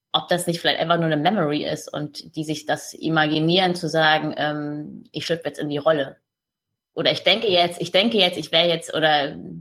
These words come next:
es ist ja eben auch eine Unterstellung, der andere würde jetzt als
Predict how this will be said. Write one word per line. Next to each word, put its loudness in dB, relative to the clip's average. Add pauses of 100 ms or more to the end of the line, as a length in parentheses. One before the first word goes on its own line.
(540)
es -18
ist -10
ja 0
eben 0
auch -2
eine 0
Unterstellung, 0
der 2
andere 0
würde 0
jetzt -2 (480)
als -2